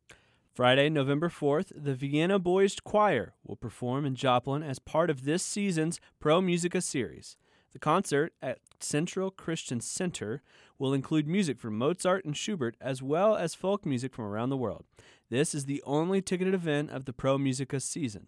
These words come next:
Tickets are fifteen dollars. You can find out more by going to Eventbrite and searching for Vienna Boys Choir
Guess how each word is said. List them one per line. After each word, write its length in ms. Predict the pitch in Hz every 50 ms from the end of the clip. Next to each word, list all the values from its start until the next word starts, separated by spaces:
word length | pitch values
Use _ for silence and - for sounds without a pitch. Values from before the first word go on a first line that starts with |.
| - _
Tickets 520 | - - 113 107 - 120 151 - - - - -
are 140 | - 120 120
fifteen 600 | - _ - 180 - _ - - - 175 175 175
dollars. 460 | 170 139 110 95 78 65 67 - - - _ _ - - - _
You 140 | - 110 131
can 120 | 143 160
find 220 | 151 - 185 185 185
out 140 | 196 190 170
more 300 | 208 226 233 165 113 92
by 180 | - 113 117
going 380 | 117 - 143 147 156 175 190 180
to 140 | - - 135
Eventbrite 680 | 123 113 113 151 196 240 190 - 147 127 127 135 147 -
and 180 | - 165 165 165
searching 460 | - - 202 202 196 - 120 90 95 - _ _ _ _
for 160 | _ - 120 104
Vienna 460 | 98 107 113 113 123 127 139 156 180
Boys 440 | 165 147 139 135 139 147 156 - -
Choir 540 | - - 151 156 151 135 113 110 117 135